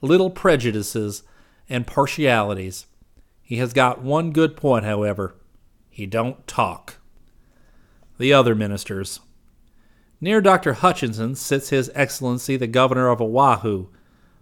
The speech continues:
born in this country of Italian and American parentage and considered an American, and His Excellency Monsieur de Varigny, Acting Minister of Foreign Affairs, a Frenchman.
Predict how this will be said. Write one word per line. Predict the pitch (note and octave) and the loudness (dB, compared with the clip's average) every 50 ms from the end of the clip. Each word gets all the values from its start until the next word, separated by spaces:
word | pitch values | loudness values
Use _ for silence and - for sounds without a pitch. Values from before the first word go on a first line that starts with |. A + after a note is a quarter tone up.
| _ _ - | _ _ -4
born | A2+ A#2+ C3 C#3 C#3 C3 | 0 2 2 4 2 2
in | B2+ B2 | 0 0
this | A#2+ A#2 - | -2 -2 -4
country | - - C3+ C3 B2 - - A#2+ A#2 A#2+ | -4 -4 -2 -2 -2 -4 -4 -4 -2 -2
of | A2 G2+ | -2 -4
Italian | G#2 - - C3+ C3 B2+ C3 C3 C3 C3 B2+ | -6 -6 -2 -2 0 0 0 0 -2 -2 -2
and | A#2+ A2 | -2 -2
American | G2+ G#2+ A#2+ B2 B2 A#2 - A2+ G2 F#2+ | -2 0 0 0 0 0 -2 -4 -8 -8
parentage | - - - E3+ C3 A2+ G2+ G2+ - A2 A2 A#2+ - - - _ - _ _ - | -8 -6 -4 -2 -2 -2 -2 -4 -4 -4 -4 -4 -6 -10 -16 _ -20 _ _ -14
and | A2+ G2+ | -12 -10
considered | - A#2 A2+ - - F#3+ E3+ A#2+ G#2+ | -8 -8 -6 -2 0 0 0 0 0
an | G#2+ G#2+ | -2 -2
American, | A2 A#2 C#3 D3 C3+ A#2 G#2+ G2+ - G2 F2+ F#2 F#2+ _ _ _ _ _ _ _ - - - - | -2 -2 0 0 0 0 0 -2 -6 -8 -10 -12 -14 _ _ _ _ _ _ _ -20 -20 -18 -8
and | - C3 C3+ C#3+ | -4 -2 0 0
His | C#3 C3+ - | 0 -2 -2
Excellency | E3+ F3 F3 F3 - D3 B2+ A#2+ A#2 A2+ - - A#2+ A#2 A2+ - - _ _ _ _ _ - - - - | -2 -2 -2 -2 -4 -4 -2 -2 -2 -4 -2 -2 -2 -2 -2 -6 -10 _ _ _ _ _ -20 -20 -16 -8
Monsieur | - B2 B2+ - - D3+ D3 C#3+ C#3+ | -4 -4 -4 -2 2 4 4 6 4
de | C#3 B2 C#3+ C3+ | 4 4 4 4
Varigny, | B2+ C3 B2+ C3 C#3 C3+ C3 B2 A2 G2+ F#2 F2+ - _ _ _ _ _ _ _ _ _ _ _ _ _ _ _ _ _ _ - | 4 4 2 2 2 0 0 0 -2 -4 -4 -8 -12 _ _ _ _ _ _ _ _ _ _ _ _ _ _ _ _ _ _ -12
Acting | - A#2 A#2+ C3 - - C#3 B2+ B2 | -6 -2 -2 -2 -2 -2 -2 0 0
Minister | B2+ C3 C#3 C3 - - C3 B2 | 0 0 0 -2 -2 -2 -2 -2
of | A2 - | -2 -4
Foreign | - - - C3 B2+ C3+ C#3 C3+ C3 | -6 -4 -2 0 2 2 2 2 0
Affairs, | B2 - - B2 A2+ G#2 G2 F#2+ F#2 F2 - - - _ _ _ _ - | -2 -2 0 0 0 0 -2 -4 -8 -10 -12 -16 -18 _ _ _ _ -14
a | - G2 | -14 -10
Frenchman. | - - E3+ D3+ B2+ - - - G2 E2+ E2 | -6 -2 -2 -2 -2 -2 -6 -12 -14 -16 -16